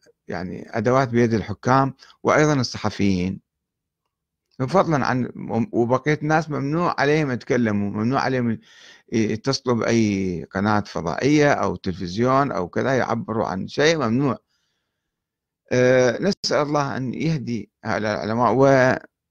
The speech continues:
ويحررهم من السيطرة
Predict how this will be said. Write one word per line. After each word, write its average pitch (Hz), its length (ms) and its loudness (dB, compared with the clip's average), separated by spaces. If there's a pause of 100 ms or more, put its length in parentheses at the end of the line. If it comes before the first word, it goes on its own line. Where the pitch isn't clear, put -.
(400)
ويحررهم 135 600 -2
من 98 320 -2
السيطرة 92 1080 -6